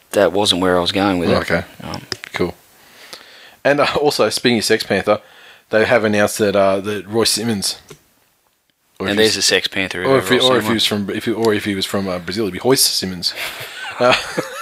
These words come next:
Speaker 2: <laughs>
Speaker 1: That's fucking random, but anyway.
Speaker 2: Oh, you know, like Royce Gracie. That's all.
Speaker 1: Yeah, I got
Speaker 2: That's
Speaker 1: it, I
Speaker 2: all.
Speaker 1: got it.
Speaker 2: That's all I'm saying.
Speaker 1: I got it.
Speaker 2: Um, and he'll rejoin them, um,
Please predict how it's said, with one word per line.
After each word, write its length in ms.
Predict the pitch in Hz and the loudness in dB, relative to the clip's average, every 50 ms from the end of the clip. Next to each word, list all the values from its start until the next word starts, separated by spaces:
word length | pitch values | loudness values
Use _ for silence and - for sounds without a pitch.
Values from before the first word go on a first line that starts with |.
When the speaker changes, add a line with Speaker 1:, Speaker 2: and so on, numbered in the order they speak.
| 554 523 659 622 554 622 622 571 - | -10 -10 -10 -10 -10 -12 -14 -10 -10
Speaker 2:
<laughs> 1040 | - - - - - - - - - - - 302 330 359 339 294 262 - 139 - - | -10 -6 -4 -6 -4 -2 -2 -2 -4 -4 -6 -2 -2 0 0 0 0 0 0 0 0
Speaker 1:
That's 360 | 202 - 160 139 - - - | 2 2 2 0 2 0 -2
fucking 380 | - - - 131 127 - 135 123 | 0 -2 -4 -4 -2 -4 -2 0
random, 380 | 123 117 117 127 127 131 143 143 | 0 2 2 2 2 0 0 -2
but 120 | 147 135 | -2 0
anyway. 380 | 131 127 131 127 127 147 151 143 | 0 0 0 0 0 0 0 2
Speaker 2:
Oh, 80 | 156 | 2
you 100 | 170 175 | 2 2
know, 140 | 135 139 151 | 2 2 2
like 140 | 143 127 - | 2 2 2
Royce 160 | 147 139 - | 2 0 2
Gracie. 300 | 160 160 185 180 - 110 | 2 2 2 2 0 0
That's 180 | 127 120 - - | 0 2 2 4
all. 120 | 147 151 | 2 4
Speaker 1:
Yeah, 140 | 180 175 156 | 4 4 2
I 20 | 147 | 4
got 100 | 147 170 | 4 4
Speaker 2:
That's 160 | 196 185 - | 2 4 4
Speaker 1:
it, 40 | 190 | 2
I 20 | |
Speaker 2:
all. 60 | 156 131 | 4 4
Speaker 1:
got 300 | 123 - - - - 180 | 4 4 2 0 -2 -4
it. 60 | - | -8
Speaker 2:
That's 140 | 175 151 151 | -4 2 2
all 60 | 131 | 2
I'm 60 | 113 | 4
saying. 180 | 120 120 135 170 | 4 0 0 0
Speaker 1:
I 40 | - - - - | -4 -4 -2 -2
got 120 | 185 160 | -2 -2
it. 60 | - | 2
Speaker 2:
Um, 300 | - 131 127 131 131 135 | 2 4 4 4 2 2
and 140 | 131 123 123 | 2 2 4
he'll 120 | 120 143 135 | 4 2 4
rejoin 420 | 131 127 113 - 123 123 131 139 | 4 2 2 4 4 4 4 4
them, 160 | 127 113 110 - - | 4 2 0 0 0
um, 480 | 160 127 113 113 113 113 110 113 113 | 2 2 4 4 4 2 2 0 -4